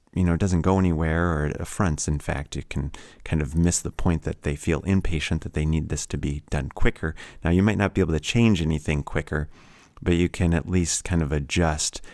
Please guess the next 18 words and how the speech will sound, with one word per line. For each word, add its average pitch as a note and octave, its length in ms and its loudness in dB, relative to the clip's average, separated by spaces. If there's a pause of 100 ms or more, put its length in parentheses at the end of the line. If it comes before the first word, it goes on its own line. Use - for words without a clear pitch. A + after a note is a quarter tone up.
(140)
how D#2+ 220 -2
you're D2 160 0
gonna C#2+ 180 0
help D2+ 320 -4
people D2 300 -2
cultivate D2+ 560 -4
more C#2 180 -4
patience, - 540 -4
which - 200 -4 (340)
they D2+ 120 2
are D2+ 140 0
gonna C#2+ 200 -2
need C#2+ 300 -2
for - 180 -8
these C#2 200 -4
things C#2+ 260 -4
to - 220 -4
change. - 500 -8